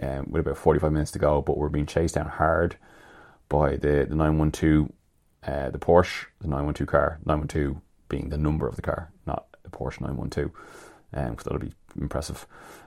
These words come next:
Um, and I thought the, the Porsche was actually gonna, gonna get them before the end,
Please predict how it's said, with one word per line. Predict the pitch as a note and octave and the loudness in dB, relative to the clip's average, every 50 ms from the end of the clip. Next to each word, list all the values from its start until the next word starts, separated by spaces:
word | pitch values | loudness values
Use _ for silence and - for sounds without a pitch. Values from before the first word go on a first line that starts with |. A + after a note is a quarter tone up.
| - - - | -20 -6 -2
Um, | - D2+ D2 C#2 C#2 - - | 0 2 2 2 2 2 4
and | E2 F2 | 6 8
I | F#2 G2 | 8 8
thought | F#2 - E2+ D#2+ D#2 - - - | 8 8 8 6 6 6 2 2
the, | - E2 D2+ D2+ C#2+ C#2+ | 4 4 4 4 2 0
the | - - | -2 -6
Porsche | - - D#2+ D2+ D2+ D2 - | -2 2 2 4 4 2 0
was | D2 D2 D#2+ | -4 -4 -2
actually | D#2 D2+ - - D#2+ | -4 -4 -4 -6 -4
gonna, | D2 D#2 D2+ D2+ D2 D2 C#2+ D2 - - _ _ _ _ _ _ _ _ _ _ _ _ _ - | -2 0 0 0 0 0 -2 -4 -4 -8 _ _ _ _ _ _ _ _ _ _ _ _ _ -4
gonna | - - F2+ F2+ E2+ | 0 0 2 2 4
get | D#2+ F#2 F#2 - | 6 6 6 6
them | A2+ G#2+ F#2+ F2 - - | 4 0 0 -2 -6 -10
before | - - F2+ F2 | -4 0 2 2
the | E2 E2 D#2+ | 4 4 4
end, | E2+ F2+ F#2 F#2 E2+ - - | 4 4 6 4 4 2 -2